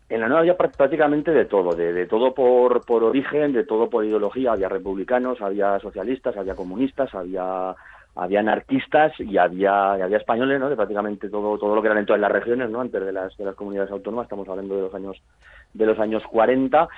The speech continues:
y estamos hablando, pues, de gente como, por ejemplo, el, el Juani-, Juanito Reiter, ¿no? O sea, un, que este, por ejemplo, es un, es un señor, es un izquierdista alemán que,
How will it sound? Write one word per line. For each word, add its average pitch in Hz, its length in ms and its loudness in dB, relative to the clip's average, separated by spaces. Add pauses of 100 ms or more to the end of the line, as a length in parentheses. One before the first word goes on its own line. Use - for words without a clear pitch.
(200)
y 113 100 0
estamos 107 300 2
hablando, 123 340 4
pues, 135 140 6
de 113 80 6
gente 110 200 -6
como, 113 200 0
por 117 100 2
ejemplo, 117 400 0
el, 120 160 2
el 98 200 0
Juani-, 98 300 -6
Juanito 101 440 0
Reiter, 120 420 2
¿no? 120 140 0
O 139 60 -2
sea, 113 120 -2
un, 101 720 -4
que 101 60 -6
este, - 160 -10
por 107 100 -4
ejemplo, 110 240 0
es 110 80 -6
un, 104 220 -8
es 98 100 -10
un 104 200 -10
señor, 104 220 -6
es 113 80 -6
un 104 100 -8
izquierdista 107 520 -2
alemán 107 420 0
que, 110 140 -4